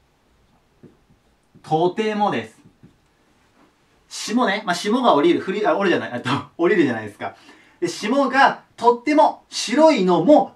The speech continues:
いいしってことです。それもいいし、また、「さらでも糸寒きに」です。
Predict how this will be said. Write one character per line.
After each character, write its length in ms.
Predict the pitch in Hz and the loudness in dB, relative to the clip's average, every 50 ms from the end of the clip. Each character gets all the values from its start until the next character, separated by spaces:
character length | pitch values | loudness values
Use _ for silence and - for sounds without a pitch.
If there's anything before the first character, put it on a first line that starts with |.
| - | -10
い 380 | 254 277 311 339 311 262 196 156 | -4 0 2 2 2 2 2 -2
い 40 | 135 | -4
し 380 | - - - - 302 311 302 | -4 -6 -2 0 0 0 0
っ 20 | - | 0
て 60 | 185 | -4
こ 80 | - | -4
と 80 | 147 127 | -4 -4
で 80 | 104 101 | -6 -10
す。 120 | - _ _ _ _ _ _ _ | -12 _ _ _ _ _ _ _
そ 160 | - - 190 | -10 -6 -2
れ 100 | 202 233 | 0 0
も 220 | 247 269 269 - - - | 2 0 0 -2 -6 -2
い 300 | 254 330 359 311 247 196 | 2 2 2 2 2 -2
い 20 | |
し、 540 | - - - - - - 339 370 359 - - - _ _ _ _ - | -6 -10 -14 -10 -4 2 2 2 2 0 -6 -10 _ _ _ _ -4
ま 260 | 131 170 - 277 277 | 0 2 2 2 2
た、 420 | - - 392 381 - - - - _ | -2 -2 0 2 2 2 0 -6 _
「さ 360 | _ - - - 330 359 370 370 | _ -20 -8 0 4 4 4 4
ら 260 | 349 302 247 208 - | 4 4 2 2 0
で 180 | 170 165 165 | -2 -2 0
も 300 | - - 277 - - - - | 2 2 2 2 0 -4 0
糸 380 | 247 285 277 - - - - | 0 2 2 2 2 0 0
寒 480 | - - - - 247 240 196 160 139 123 | -2 -4 -2 0 0 0 2 0 -2 -4
き 180 | - - - 123 | -6 -10 -10 -8
に」 240 | 117 110 - 320 | -6 -2 -2 -2
で 140 | 302 - - | -2 -2 -6
す。 80 | - | -10